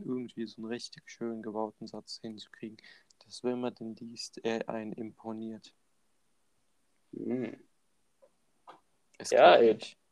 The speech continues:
Speaker 2: Ja, also Deutsch würde ich sehr, sehr viel, wenn ich eine zwei schreiben würde, weil da hab ich die zwei auf dem Zeugnis.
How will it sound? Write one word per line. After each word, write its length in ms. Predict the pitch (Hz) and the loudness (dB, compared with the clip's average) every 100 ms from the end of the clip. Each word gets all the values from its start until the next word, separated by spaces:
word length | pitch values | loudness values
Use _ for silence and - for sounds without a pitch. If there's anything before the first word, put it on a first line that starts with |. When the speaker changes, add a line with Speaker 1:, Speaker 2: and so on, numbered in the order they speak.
| _ _ _ _ _ _ _ _ - | _ _ _ _ _ _ _ _ -6
Speaker 2:
Ja, 160 | 320 - | 0 8
also 500 | 123 135 139 135 131 - | 12 12 12 8 4 6
Deutsch 300 | - 202 - - | 12 12 12 12
würde 160 | 180 | 12
ich 100 | 170 | 12
sehr, 380 | - 127 143 202 | 6 6 8 6
sehr 600 | - - - - 131 156 | 2 -6 -8 2 12 12
viel, 180 | 190 156 | 12 12
wenn 120 | 143 | 12
ich 100 | 143 | 12
eine 140 | 135 123 | 12 10
zwei 300 | - 113 175 | 6 8 8
schreiben 300 | - 113 104 | 10 8 8
würde, 320 | 110 117 156 - | 8 8 8 10
weil 120 | 110 | 12
da 60 | 110 | 12
hab 100 | 113 | 12
ich 60 | |
die 60 | 117 | 4
zwei 180 | - 123 | 12 12
auf 100 | 123 | 12
dem 100 | 113 | 10
Zeugnis. 500 | 135 156 143 - | 12 12 10 0